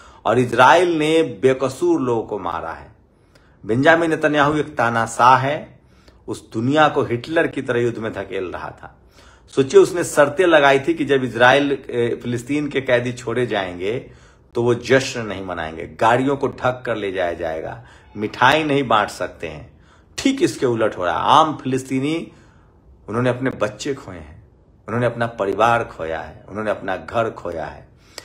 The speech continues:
लेकिन एक फिलिस्तीनी ऐसे स्वागत कर रहा है उन कैदियों का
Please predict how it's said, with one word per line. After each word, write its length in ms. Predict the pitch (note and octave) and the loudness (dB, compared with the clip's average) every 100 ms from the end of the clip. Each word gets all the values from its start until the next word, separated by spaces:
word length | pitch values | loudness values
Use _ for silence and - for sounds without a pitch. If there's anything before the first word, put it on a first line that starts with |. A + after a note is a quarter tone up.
| - _ | -20 _
लेकिन 240 | G#2+ G#2+ B2 | -2 0 0
एक 80 | B2 | -2
फिलिस्तीनी 600 | - A#2+ A#2+ D3+ F3+ F3 | -2 -2 -2 -2 0 0
ऐसे 360 | C#3+ - A#3 | 0 0 0
स्वागत 500 | - E3+ C#3 C3+ C#3+ B2+ | 0 2 4 4 2 0
कर 120 | A#2+ | 2
रहा 220 | A#2+ A#2 | 4 2
है 80 | A#2+ | 0
उन 80 | A#2 | -4
कैदियों 540 | G#2+ G#2 G#2 A2 G#2+ | 0 0 0 -2 -4
का 300 | G2+ F#2 B2 | -2 -6 -8